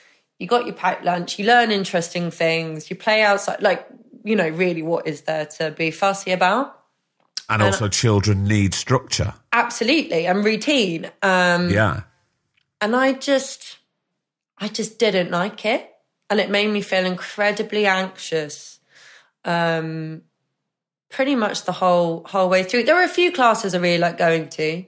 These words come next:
Speaker 1: Anything creative, like English and drama and stuff where I was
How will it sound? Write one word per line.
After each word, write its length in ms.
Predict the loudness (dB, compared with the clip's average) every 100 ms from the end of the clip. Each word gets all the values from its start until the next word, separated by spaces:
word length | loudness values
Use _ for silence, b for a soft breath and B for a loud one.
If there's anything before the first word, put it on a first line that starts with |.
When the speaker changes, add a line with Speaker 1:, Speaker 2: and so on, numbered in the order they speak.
| B B B B -4
Speaker 1:
Anything 340 | -2 -2 -4
creative, 800 | -2 0 2 2 -2 -2 -2 -2
like 260 | -4 -4 -6
English 540 | -6 -6 -4 -4 -6 -8
and 160 | -10 -2
drama 680 | 0 0 0 -2 -2 -2
and 320 | -4 -6 -10 -16 b b b b b b
stuff 420 | -16 -4 0 0 2
where 140 | 4
I 160 | 4 4
was 420 | -2 -6 -12